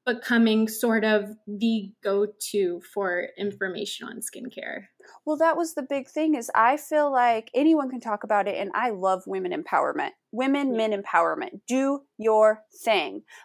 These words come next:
Speaker 2: But we have to really realize that these people are talking about their skin, and
Speaker 1: Yeah.
Speaker 2: they have only their experience on their skin. So if people have their skin type,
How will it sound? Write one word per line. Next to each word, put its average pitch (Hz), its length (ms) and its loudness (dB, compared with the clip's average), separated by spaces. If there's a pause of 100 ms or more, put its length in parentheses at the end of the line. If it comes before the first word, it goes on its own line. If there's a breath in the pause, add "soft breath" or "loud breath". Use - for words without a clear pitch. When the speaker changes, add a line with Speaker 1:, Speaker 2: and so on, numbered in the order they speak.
(200)
Speaker 2:
But 233 300 8
we 233 100 -2
have 254 200 0
to 220 200 -6 (260)
really 247 260 2
realize 208 560 2
that - 240 -4 (140)
these 269 260 -4
people 220 500 -2
are 196 120 0
talking 208 320 -8
about 180 340 -6
their 208 220 2
skin, - 480 -10 (600 loud breath)
and 208 220 0
Speaker 1:
Yeah. 190 60 -8
Speaker 2:
they 233 200 4
have 247 320 4
only 202 260 -2
their 202 300 0
experience 196 640 -6
on 185 240 -6
their 240 200 2
skin. - 380 -10
So 240 200 0
if 233 220 2
people 311 380 0
have 262 220 0
their 226 160 0
skin 262 300 -6
type, 320 280 0